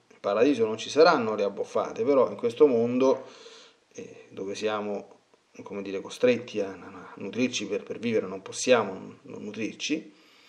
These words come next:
ecco, eh, sappiamo dalla rivelazione e dalle rivelazioni della Divina Volontà che la varietà dei gusti, dei, dei sapori sono tanti ti amo di Dio, sono cose da Dio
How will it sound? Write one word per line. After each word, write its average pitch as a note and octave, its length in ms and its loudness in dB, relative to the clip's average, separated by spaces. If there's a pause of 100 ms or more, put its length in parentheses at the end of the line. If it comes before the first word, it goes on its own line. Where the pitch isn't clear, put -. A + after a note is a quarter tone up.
(360)
ecco, - 360 -18 (100)
eh, - 140 -20 (400)
sappiamo A#2 680 -4
dalla - 540 -10 (400)
rivelazione G#2 920 0
e - 160 -18
dalle F#2 360 -4
rivelazioni F#2+ 500 -8
della F#2+ 120 -8
Divina G2 180 -8
Volontà B2+ 500 0
che G2+ 240 -8 (600)
la - 120 -8
varietà G2 400 0
dei G2 160 -4
gusti, A#2+ 400 -2
dei, F#2 220 -10 (120)
dei - 120 -14
sapori A#2 340 2
sono - 420 -10
tanti D#3+ 540 0
ti G#2+ 160 -2
amo A2 240 -4
di F#2+ 140 -14
Dio, A#2+ 200 0
sono - 320 -10
cose A#2+ 360 2
da A2+ 80 -4
Dio G#2+ 420 -2